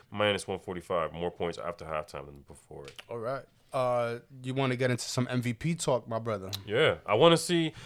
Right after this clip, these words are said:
Speaker 1: I wanna see who might be that guy, that Troy Brown, that defensive guy that comes out of nowhere to get the M V P, where that big money's at. 'Cause, you know, of course we could pick favorites, and that most of the time is a,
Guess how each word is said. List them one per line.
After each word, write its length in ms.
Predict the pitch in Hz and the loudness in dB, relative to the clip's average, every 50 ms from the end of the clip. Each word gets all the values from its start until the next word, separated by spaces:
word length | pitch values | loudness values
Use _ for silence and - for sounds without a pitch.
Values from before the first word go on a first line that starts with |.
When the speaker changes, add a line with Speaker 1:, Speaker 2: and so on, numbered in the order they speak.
| - - | -10 -2
Speaker 1:
I 60 | - 110 | 2 6
wanna 240 | 127 160 175 180 175 | 8 8 8 8 6
see 380 | - - - 180 180 175 165 | 4 2 2 0 0 -2 -2
who 340 | 147 120 123 160 190 208 208 | -4 -4 -2 0 2 2 2
might 480 | 190 170 151 151 156 156 156 147 131 127 | 2 4 4 4 4 4 2 -2 -6 -8
be 160 | 147 147 143 | -8 -8 -2
that 400 | 135 127 123 127 131 127 117 117 | 0 2 2 2 2 0 -2 -2
guy, 320 | 123 120 120 113 107 98 | -2 0 2 2 2 0
that 240 | 92 101 104 113 113 - | 0 0 0 0 -2 -4
Troy 320 | - - 139 139 151 151 | -4 -2 0 2 2 0
Brown, 680 | 139 123 123 127 131 131 131 131 131 131 131 131 127 113 | 0 2 4 6 6 6 6 6 6 4 4 2 2 4
that 180 | 107 107 107 107 | 4 4 4 2
defensive 680 | 117 107 - - 135 127 139 - - 139 135 123 120 120 | -2 -6 0 2 4 4 4 2 -4 -6 -6 -6 0 4
guy 260 | 123 123 123 123 123 | 6 6 6 6 6
that 100 | 120 120 | 4 0
comes 220 | - 123 120 113 120 | 0 -2 0 2 4
out 120 | 120 117 | 4 4
of 80 | 113 113 | 4 2
nowhere 400 | 117 113 117 117 117 117 117 110 | 2 2 2 0 0 0 0 -2
to 60 | 107 | -2
get 160 | 110 113 104 | -2 -4 -4
the 80 | - 113 | -2 -2
M 160 | 110 110 110 | -2 -2 -2
V 180 | 107 117 113 113 | -4 -4 -6 -6
P, 380 | - - 113 113 110 110 110 - - - - - - - | -6 -8 -8 -8 -6 -6 -8 -8 -10 -16 -20 -20 -6 0
where 140 | 113 113 117 | 4 6 6
that 200 | 104 - 120 113 | 8 6 6 6
big 160 | 147 139 117 | 4 2 4
money's 320 | 113 120 117 104 92 80 | 2 0 0 0 -2 -2
at. 160 | 85 78 78 - | -2 -2 -4 -4
'Cause, 200 | - 98 87 87 | -6 -8 -8 -8
you 80 | 110 127 | -8 -6
know, 300 | 113 104 92 90 90 92 - - - - - - - | -4 -2 -2 -2 -4 -6 -12 -18 -20 -20 -14 -6 -6
of 140 | 123 120 | -4 -4
course 300 | - - 180 190 190 147 | -2 0 2 2 2 2
we 60 | 165 165 | 0 -2
could 100 | 165 - | -4 -2
pick 140 | - 160 143 | -2 -4 -4
favorites, 480 | - - - 123 123 123 117 120 113 113 | -4 -2 0 0 2 2 2 0 0 0
and 100 | 110 104 | 2 4
that 380 | 107 110 110 101 78 - - - | 6 6 6 6 2 -2 -6 -2
most 260 | 120 113 113 - - | 2 4 4 4 2
of 60 | 110 | 0
the 60 | 104 | -2
time 300 | 95 - 110 107 104 101 | -2 2 4 4 4 4
is 120 | 98 90 95 | 4 2 -2
a, 60 | 90 | -4